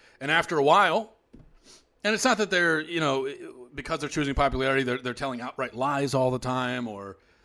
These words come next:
you know, they're completely waffling back and forth on what they believe. If they did that, they would lose the audience. But just making little compromises.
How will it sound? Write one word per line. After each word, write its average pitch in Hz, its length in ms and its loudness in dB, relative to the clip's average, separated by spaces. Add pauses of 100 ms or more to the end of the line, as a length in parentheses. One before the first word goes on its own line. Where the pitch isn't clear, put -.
(220)
you 127 120 -6
know, 92 300 -8
they're 113 340 0 (180)
completely 131 540 -6
waffling 123 600 0
back 123 200 -2
and 120 100 -6
forth 127 320 -2
on 117 100 -6
what 120 140 -4
they 120 120 -4
believe. 127 380 -4
If 117 80 -12
they 123 120 -6
did 131 200 -4
that, 139 180 -2
they 120 80 -6
would 110 100 -6
lose 117 200 2
the 107 100 -4
audience. 90 380 -8 (920)
But - 120 -4
just 214 140 -6
making 220 300 2
little 175 140 0
compromises. 101 720 -8